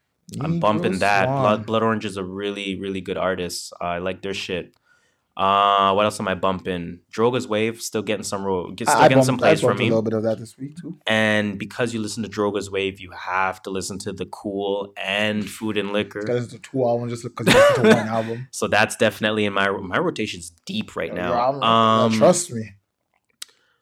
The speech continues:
Speaker 1: what else is in my
Speaker 2: It's like,
Speaker 1: rotation
Speaker 2: going
Speaker 1: right
Speaker 2: all the way
Speaker 1: now?
Speaker 2: to the bench, the role players, the reserves, the D leagues up here.
Speaker 1: You know what? I'm gonna leave my rotation at that. That's kind of what I've been playing this week.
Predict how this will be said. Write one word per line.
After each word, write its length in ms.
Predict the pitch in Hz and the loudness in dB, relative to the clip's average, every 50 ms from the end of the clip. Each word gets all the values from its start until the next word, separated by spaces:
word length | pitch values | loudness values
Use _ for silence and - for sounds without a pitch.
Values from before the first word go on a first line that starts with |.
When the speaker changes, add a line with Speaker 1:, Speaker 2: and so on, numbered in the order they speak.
| _ | _
Speaker 1:
what 140 | _ 107 113 | _ 0 0
else 160 | 113 117 113 | 0 0 0
is 140 | - 110 101 | -4 -4 -4
in 80 | 107 98 | -2 -2
my 120 | 95 92 92 90 | 0 0 0 0
Speaker 2:
It's 140 | 90 87 87 | -2 -2 0
like, 100 | - - | 0 0
Speaker 1:
rotation 300 | 101 101 101 101 110 101 | 0 0 -2 -2 -2 0
Speaker 2:
going 220 | 95 95 92 - | 0 0 0 2
Speaker 1:
right 120 | - - | 2 2
Speaker 2:
all 0 | |
the 40 | 90 90 | 2 2
way 40 | 90 | 2
Speaker 1:
now? 140 | 90 90 87 | 2 2 0
Speaker 2:
to 60 | 87 85 | 0 -2
the 0 | 87 - | -2 -2
bench, 460 | 139 143 143 139 139 139 123 117 - | 0 0 0 0 -4 -4 -6 -8 -10
the 160 | - 107 104 | -10 -10 -6
role 240 | 110 120 131 143 147 | -2 0 0 0 0
players, 420 | 147 143 139 131 131 135 139 135 | 0 -2 -2 -2 0 0 0 0
the 80 | 120 110 | -2 -4
reserves, 680 | 104 107 104 104 110 151 151 143 131 131 131 131 127 | -6 -6 -8 -2 0 2 2 2 2 0 0 -2 -2
the 100 | 113 110 | -4 -6
D 260 | 104 98 135 156 151 143 | -6 -4 -6 -4 -2 -2
leagues 300 | 139 143 139 139 131 143 | -2 -2 -2 -2 -2 -4
up 140 | 135 135 | -6 -8
here. 200 | - - 131 135 131 135 _ _ _ | -10 -16 -16 -16 -16 -16 _ _ _
Speaker 1:
You 100 | - 135 | 0 4
know 60 | 143 160 | 6 6
what? 140 | 180 - - | 6 6 4
I'm 80 | 165 | 2
gonna 140 | 185 214 196 | 4 4 4
leave 160 | 196 208 196 | 4 2 4
my 100 | 190 175 | 4 4
rotation 500 | 165 156 151 147 151 156 139 127 - 143 | 6 6 4 4 4 2 2 2 2 0
at 140 | 123 110 98 | 0 0 2
that. 260 | 101 87 82 - - | 0 0 0 0 0
That's 160 | - 120 120 | 0 0 0
kind 220 | - - 170 160 156 | 2 2 2 2 4
of 60 | 143 | 4
what 120 | 139 139 | 4 6
I've 160 | 131 131 123 120 | 6 6 4 2
been 160 | 123 113 107 | 0 -4 -4
playing 460 | 101 - 120 113 110 107 101 95 92 | -4 -4 -2 0 0 0 -2 -4 -2
this 260 | 98 113 107 - - | -2 -2 -2 -2 -10
week. 240 | - 87 82 - - | -10 -10 -10 -10 -14